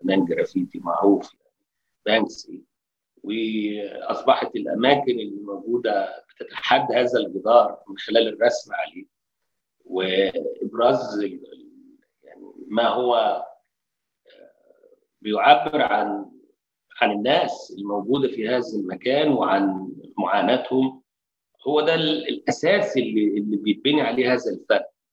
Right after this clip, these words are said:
إنه في قدراته التعبيرية هو فن مجتمعي،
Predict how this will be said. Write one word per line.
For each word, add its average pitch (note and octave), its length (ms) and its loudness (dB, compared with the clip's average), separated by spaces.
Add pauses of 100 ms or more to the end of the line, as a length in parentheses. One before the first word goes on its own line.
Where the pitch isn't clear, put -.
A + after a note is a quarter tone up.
(160)
إنه - 100 -16
في - 140 -20 (100)
قدراته A#2 400 2
التعبيرية A2+ 880 0 (440)
هو C3+ 200 2
فن C#3 340 0
مجتمعي، A#2 800 0